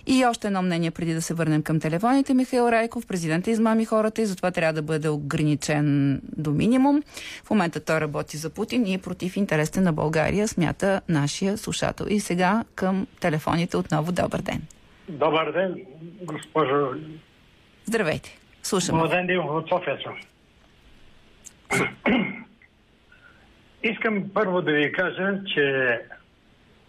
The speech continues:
Speaker 2: нашата конституция е сбъркана,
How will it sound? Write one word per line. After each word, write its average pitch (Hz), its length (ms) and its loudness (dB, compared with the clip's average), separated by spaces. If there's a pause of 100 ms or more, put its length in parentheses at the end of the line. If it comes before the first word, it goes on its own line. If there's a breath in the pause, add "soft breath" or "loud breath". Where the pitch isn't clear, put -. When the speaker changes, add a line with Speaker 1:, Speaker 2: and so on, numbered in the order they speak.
(180)
Speaker 2:
нашата 151 760 0
конституция 151 960 -2 (400)
е 143 300 0 (160)
сбъркана, 139 800 -2